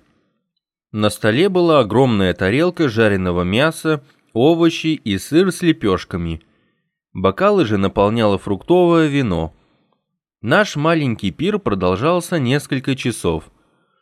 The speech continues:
Обсуждение планов на будущее, рассказы о монстрах башни и наших походах в мире и просто болтовня ни о чём. Время пролетело незаметно.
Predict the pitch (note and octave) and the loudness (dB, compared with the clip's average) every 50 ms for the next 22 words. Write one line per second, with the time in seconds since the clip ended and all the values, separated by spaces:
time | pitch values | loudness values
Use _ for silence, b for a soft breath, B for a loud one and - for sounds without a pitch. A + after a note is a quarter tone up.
0 | _ _ _ _ - G#2 F#2+ - - B2+ A#2 A2 B2 F3+ G3+ G3 F#3+ F3+ - B2 | _ _ _ _ -6 -6 -4 -2 -2 -2 -2 0 -2 -4 -2 -2 -2 -2 -2 0
1 | B2+ C3+ C3 A#2 G2+ - - G2 F#2 F2+ G#2+ D3 F#3 F3 E3+ F3 E3+ D#3+ - - | 0 0 0 0 -2 -4 -4 -4 -2 -2 -2 -4 -2 0 0 0 0 0 -2 -2
2 | D#3+ D#3 D#3 D#3 D3+ b b b b b b - G#2+ G#2+ - - F3+ G3 E3 A#2+ | 0 0 0 0 -4 b b b b b b 0 0 0 0 -2 -2 -2 0 0
3 | G2+ F#2 F#2 F#2+ A#2 B2 A2+ G#2 - - G2 F#2 F2+ F2+ F2 G#2+ C#3 E3 D#3+ - | -2 -2 0 0 0 0 -2 -2 -2 -2 -2 -2 -2 0 2 2 2 2 0 -4
4 | - D#3+ D3 C#3+ - - A2 G#2 B2 C3+ C3+ - - G#2+ - - A2 G2+ - B2+ | -6 -6 -4 -4 -4 -4 -4 -2 -2 -2 -2 -4 -6 -8 -4 -4 -4 -2 -2 -2
5 | A#2 G#2 F#2 F2 - - G2+ A#2 D3+ F3 D#3+ D#3+ D3 C#3 b b b b b b | -2 -2 -2 -4 -4 -4 -2 -2 0 0 0 -2 -4 -6 b b b b b b
6 | G#2 G2+ - D#3 F3 G#3 G#3+ - - G3+ F#3 E3 D#3+ C#3+ C3 - A2 G#2 A#2 B2+ | -6 -4 0 2 2 2 2 0 -2 -4 0 0 0 0 2 0 0 0 0 -2
7 | C#3+ D3 D3 C3+ B2+ A#2+ A2 - - - F#2 E2 D#2+ D#2+ - _ _ _ _ _ | -4 -4 -2 -2 -2 -2 -2 -4 -2 -2 -2 -2 -2 -6 -10 _ _ _ _ _
8 | _ _ _ _ _ _ - G2+ G2 A2 D#3+ G#3 G#3+ G#3 G3 - F#3 F3 D#3+ D#3+ | _ _ _ _ _ _ -10 -4 0 0 2 2 2 0 0 0 0 2 2 0
9 | C#3+ - D3+ D3 C#3+ C#3 C3+ B2 A2 A2 G#2+ G#2 F#2+ F2+ E2+ - F2 F2 F2 E2+ | 0 0 0 0 0 0 0 0 0 0 0 0 0 -2 -2 -4 -6 -8 -8 -10